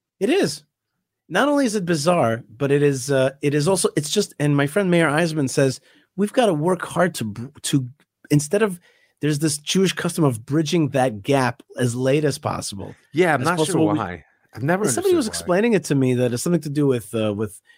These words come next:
Speaker 1: with Bamidbar being right before Shavuot and all kinds of stuff like that. And it's just like, it's not the way to do it. We, we really need to bridge those ga-, we need to bring that, uh, that, that the Torah
Speaker 2: But it
Speaker 1: reading
Speaker 2: also
Speaker 1: and
Speaker 2: is Devarim right before Tisha B'Av.
Speaker 1: Right.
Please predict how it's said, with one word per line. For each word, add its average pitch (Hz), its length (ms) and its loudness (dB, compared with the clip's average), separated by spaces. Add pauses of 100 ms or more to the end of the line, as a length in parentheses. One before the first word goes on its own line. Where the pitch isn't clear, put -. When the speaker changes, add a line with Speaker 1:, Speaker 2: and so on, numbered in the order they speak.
(220)
Speaker 1:
with 104 160 -4
Bamidbar 165 600 0
being 127 180 -4
right 107 140 0
before 110 260 -2
Shavuot 160 520 2
and 156 100 2
all 151 100 0
kinds 151 180 -2
of 139 60 -2
stuff 156 200 -2
like 160 100 2
that. 160 140 4
And 156 120 2
it's 147 100 -2
just 190 140 -4
like, 196 240 2 (560)
it's 185 160 -4
not 202 160 0
the 247 60 -2
way 214 140 6
to 202 100 0
do 175 160 0
it. - 240 -2
We, 151 180 0
we 147 160 2
really 180 240 2
need 180 160 -2
to 156 60 -4
bridge 160 300 0
those 156 180 2
ga-, 156 220 -2
we 147 140 2
need 175 160 0
to 165 60 -8
bring 165 600 -2
that, 147 340 0
uh, 131 180 2
that, 131 260 -4
that 123 160 -2
the 113 80 -10
Torah 165 280 0
Speaker 2:
But 160 60 2
it - 40 4
Speaker 1:
reading 107 120 2
Speaker 2:
also 127 200 0
Speaker 1:
and 101 40 2
Speaker 2:
is 87 100 -4
Devarim 107 560 0
right 95 160 -2
before 87 920 -2
Tisha 92 320 -6
B'Av. 92 420 -8 (320)
Speaker 1:
Right. 185 380 0